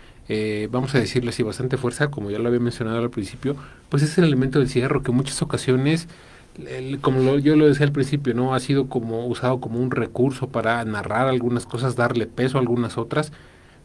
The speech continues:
pero yo creo que recae mucho también desde un punto de vista muy particular, ¿no? Con lo que hemos, con lo que llevamos platicando,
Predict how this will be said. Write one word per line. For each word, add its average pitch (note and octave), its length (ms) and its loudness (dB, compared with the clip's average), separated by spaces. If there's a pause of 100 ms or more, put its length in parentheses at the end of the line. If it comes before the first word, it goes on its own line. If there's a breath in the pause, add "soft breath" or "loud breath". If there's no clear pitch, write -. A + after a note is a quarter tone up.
(140)
pero D#3+ 120 6
yo G3+ 140 4
creo C4+ 120 4
que C4+ 100 2
recae F#3+ 280 6
mucho F#3+ 300 4
también C#3+ 320 6
desde A2 220 0
un - 40 -8
punto B2+ 220 -2
de A2 60 4
vista A2+ 200 -2
muy A2 160 -2
particular, G#2 680 -6
¿no? A2 260 -4
Con A2+ 360 -8
lo G2+ 100 -4
que A#2+ 80 -4
hemos, B2 180 -2
con A2+ 120 -6
lo G#2+ 80 -6
que G2+ 80 -12
llevamos C#3 300 -2
platicando, A#2 560 -4